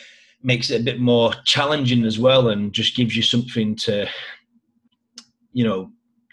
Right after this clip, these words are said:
use on near enough every exercise. And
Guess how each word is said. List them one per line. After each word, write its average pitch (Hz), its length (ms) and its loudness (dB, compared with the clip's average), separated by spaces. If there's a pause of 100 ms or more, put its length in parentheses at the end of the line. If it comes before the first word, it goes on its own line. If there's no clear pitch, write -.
use 123 500 2
on 107 180 2
near 117 160 4
enough 104 220 -2
every 107 180 -2
exercise. 98 680 -4
And 92 160 -12